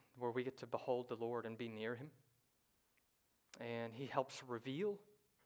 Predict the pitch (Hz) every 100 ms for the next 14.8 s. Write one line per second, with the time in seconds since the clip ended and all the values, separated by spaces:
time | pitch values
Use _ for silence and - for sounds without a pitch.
0 | _ _ _ _ _ _ _ _ 120 117
1 | 117 120 160 160 135 - - - _ _
2 | _ _ _ _ _ - 123 127 135 117
3 | 135 131 127 135 123 117 123 135 123 -
4 | - - - _ _ _ _ _ _ _
5 | _ _ 127 120 131 127 117 113 101 127
6 | 123 131 123 - 123 123 147 135 131 120
7 | 135 - 113 - - 107 113 - - _
8 | _ _ _ _ _ _ _ _ _ _
9 | _ - 135 135 139 135 131 - 143 127
10 | 139 147 131 117 - - 143 - - -
11 | 127 113 110 113 - - 156 147 127 139
12 | 127 123 139 123 123 117 117 127 120 127
13 | 117 117 113 - 120 - - - - _
14 | _ _ _ - 127 117 113